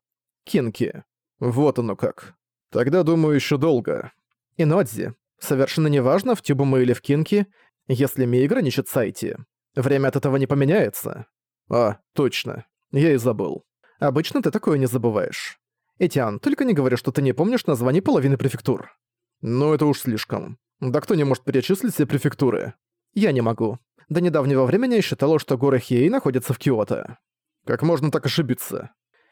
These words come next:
«И я не знала, что Киото выходит к морю». «Прошу, таким не гордятся». «Хе, с математикой у меня всё плохо, но с общественными науками не лучше. Я окончила начальную школу и даже не выучила, что Австрия и Австралия — это разные вещи.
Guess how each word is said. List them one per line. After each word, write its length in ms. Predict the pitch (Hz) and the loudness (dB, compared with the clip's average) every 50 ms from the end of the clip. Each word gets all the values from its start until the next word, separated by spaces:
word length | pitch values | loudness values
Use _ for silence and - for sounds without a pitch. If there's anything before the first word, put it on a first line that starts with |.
| _ _ | _ _
«И 80 | _ 170 | _ 2
я 120 | 151 151 | 2 2
не 100 | 143 139 | 2 2
знала, 300 | 131 110 123 127 143 202 | 0 0 2 2 2 2
что 140 | - - 302 | 2 0 -2
Киото 300 | - - 139 131 123 214 | 0 2 2 2 2 2
выходит 340 | 247 262 - - 135 131 - | 0 0 0 2 0 0 0
к 80 | - 156 | 2 2
морю». 440 | 143 131 110 - 60 - - 120 - _ _ _ _ _ _ _ _ _ _ | 2 2 2 0 -4 -8 -12 -18 -20 _ _ _ _ _ _ _ _ _ _
«Прошу, 640 | - 143 135 131 - - - 123 113 - - 117 - _ _ | -2 0 0 2 0 0 0 0 -2 -2 -4 -10 -16 _ _
таким 360 | - 147 - - 151 170 226 240 | -4 -4 -2 2 2 2 4 4
не 60 | 202 | 4
гордятся». 720 | 135 165 147 135 120 117 104 - - - 101 82 67 107 - _ _ _ _ _ _ _ - | 4 2 2 4 2 2 0 0 -4 -6 -6 -6 -8 -10 -14 _ _ _ _ _ _ _ -6
«Хе, 220 | - 208 143 - _ - 180 220 233 240 220 202 - | -4 -4 -4 -4 _ -14 -14 -14 -12 -12 -14 -14 -16
с 120 | - - - | -12 -4 -2
математикой 580 | 196 165 - 156 143 139 135 175 - - 226 | -2 0 0 0 0 0 0 -2 0 2 2
у 40 | 180 | 2
меня 180 | 143 135 131 123 | 2 2 0 0
всё 160 | - - 156 | 0 -2 -2
плохо, 440 | - 202 226 - - 117 110 107 - _ _ _ _ | 0 0 0 2 0 -2 -2 -4 -8 _ _ _ _
но 120 | - 302 | -2 -2
с 80 | 277 - | 0 0
общественными 460 | 147 120 - - 139 - - 139 139 | -2 -2 0 -2 -2 0 0 0 0
науками 380 | 127 123 127 170 - 180 151 143 | 2 2 2 2 2 2 2 2
не 100 | 135 131 | 2 2
лучше. 480 | 110 110 - - - - 110 - - - _ _ _ _ _ _ | 0 0 -4 -6 -8 -8 -8 -8 -10 -16 _ _ _ _ _ _
Я 140 | - 135 127 | 0 0 0
окончила 440 | 123 - 139 147 147 - 165 151 139 | 2 2 0 0 0 0 2 2 2
начальную 360 | 131 - 139 131 131 131 123 | 2 0 0 2 2 2 0
школу 320 | - - - 135 165 196 | 0 0 0 2 4 4
и 40 | 160 | 4
даже 200 | 131 135 120 117 | 4 2 2 2
не 80 | 135 123 | 0 2
выучила, 420 | 120 131 156 190 190 - 247 226 | 2 4 2 2 2 2 0 0
что 200 | 196 - - 131 | 0 2 0 0
Австрия 260 | 120 - - 131 139 | 0 0 0 2 2
и 40 | 131 | 4
Австралия — 420 | 123 120 - - 120 120 127 135 147 | 2 2 0 -2 0 2 4 4 4
это 140 | 151 143 131 | 4 2 2
разные 320 | 123 123 120 135 151 143 | 0 2 2 2 2 2
вещи. 520 | 139 202 220 - - - 117 - - - | 2 2 0 -2 -4 -4 -6 -6 -8 -12